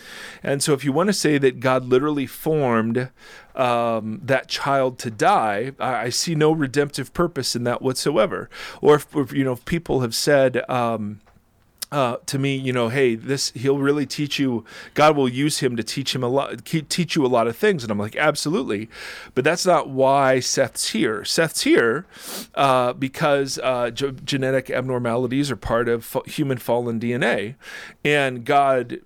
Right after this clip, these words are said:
uh, obviously loves, um, we adore him. We wouldn't change him. We wouldn't trade him in. Uh, we love him exactly as it is. It's a, it's a fantastic question about whether or not we'll have Down syndrome, uh,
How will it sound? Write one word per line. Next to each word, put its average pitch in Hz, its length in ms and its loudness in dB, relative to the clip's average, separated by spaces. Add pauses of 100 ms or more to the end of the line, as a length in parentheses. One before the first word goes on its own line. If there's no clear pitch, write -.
(200)
uh, 120 300 -2
obviously 135 480 0
loves, 147 640 2
um, 113 520 -4 (340)
we 147 260 4
adore 143 440 4
him. 147 340 0
We 143 100 6
wouldn't 143 400 0
change 160 420 2
him. 156 320 2
We 143 140 4
wouldn't 143 500 0
trade 160 300 2
him 143 220 2
in. 151 640 2 (340)
Uh, 120 240 0
we 139 80 2
love 151 220 2
him 127 100 -4
exactly 135 640 0
as 113 160 0
it 113 80 -2
is. 143 340 6
It's 117 140 -6
a, 117 80 2
it's 120 220 -2
a 110 60 -4
fantastic 139 720 -2
question 151 480 -2
about 123 200 -2
whether 131 220 2
or 127 60 -2
not 123 260 0 (340)
we'll 127 100 2
have 120 120 0
Down 123 220 2
syndrome, 127 560 0
uh, 113 160 -4